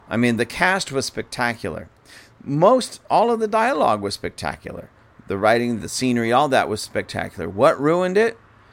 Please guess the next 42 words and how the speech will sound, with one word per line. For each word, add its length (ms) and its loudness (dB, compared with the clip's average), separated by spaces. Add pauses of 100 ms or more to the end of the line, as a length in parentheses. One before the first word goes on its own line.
(200)
was 160 -8
garbage 500 -2
like 200 0
this, 200 -6 (240)
this, 400 -2
um, 240 0 (220)
these 180 -4
sex 340 -2
scenes 260 -4
that 180 -4
just 400 0
did 180 -2
not 240 -4
need 220 -4
to 80 -6
be 240 -2
in 220 0
there 320 0 (400)
whatsoever. 1120 2 (120)
And 140 0
I 80 2
say 180 2
the 120 2
same 240 0
thing, 280 0
and 120 -2
this 100 -2
is 60 -12
not 200 -2
just 200 -10
that 180 4
movie, 160 -2
but 180 -4
any 220 -2
movie. 400 -4 (640)
You 160 0
don't 180 4
need 160 -2
the 80 -4
gratuitous 580 0
sex 300 0
scenes, 320 -6